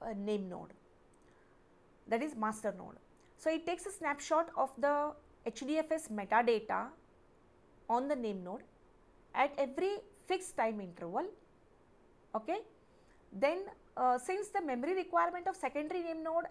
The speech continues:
is same as that of the, uh, main name node,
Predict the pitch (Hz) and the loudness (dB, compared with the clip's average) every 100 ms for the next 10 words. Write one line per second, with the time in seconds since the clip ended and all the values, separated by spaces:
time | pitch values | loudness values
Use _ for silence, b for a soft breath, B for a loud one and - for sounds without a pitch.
0 | - 311 - 277 302 311 262 262 269 262 | -8 -8 -2 -2 0 -2 2 2 0 0
1 | 285 294 294 - - 220 208 208 208 214 | 2 4 0 -6 -6 -4 -4 -4 -6 -2
2 | 285 320 294 214 185 180 254 | 0 0 0 -2 -4 -4 -4